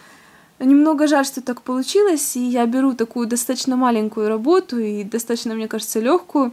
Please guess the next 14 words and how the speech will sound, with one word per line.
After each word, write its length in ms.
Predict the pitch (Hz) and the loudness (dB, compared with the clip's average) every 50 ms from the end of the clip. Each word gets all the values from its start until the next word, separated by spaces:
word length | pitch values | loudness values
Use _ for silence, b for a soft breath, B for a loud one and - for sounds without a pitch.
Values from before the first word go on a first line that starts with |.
| B B B B B B B B B B B B B B B B B B B B _ _ | B B B B B B B B B B B B B B B B B B B B _ _
а, 420 | - 233 226 214 214 214 214 214 208 214 | -12 -10 -8 -6 -4 -4 -4 -4 -4 -4
так 140 | 226 226 226 | -4 -4 -4
как 160 | 233 226 247 | -4 -4 -4
уже 160 | 233 233 233 | -2 0 0
нанесена 560 | 233 226 233 240 240 233 - 254 240 226 226 | 0 2 0 0 0 0 0 0 0 0 0
схема 500 | 226 - - - 247 233 226 226 220 214 | 0 -4 -6 -4 -4 -2 -2 -2 -2 -2
на 360 | 214 220 220 214 214 208 214 | -2 -2 -2 -2 0 0 -2
канву 540 | 208 - 226 220 220 220 214 214 220 220 214 | -2 -4 -4 -4 -4 -4 -4 -4 -6 -4 -4
для 200 | 202 208 220 220 | -2 0 0 0
следующего 480 | 226 - 240 226 226 220 - 240 220 220 | 0 -2 -2 -2 -2 -4 -4 -6 -6 -6
совместного 520 | - - 220 220 214 214 - 226 220 214 | -4 -4 -4 -4 -4 -6 -6 -6 -8 -6
проекта, 400 | 214 254 262 330 359 - - 269 | -4 -2 0 0 -2 -2 -6 -10
потому 360 | 262 - - 220 208 226 247 | -10 -10 -6 -6 -4 -4 -4
что 360 | 240 - - - 247 240 226 | -4 -6 -6 -4 -2 -2 -2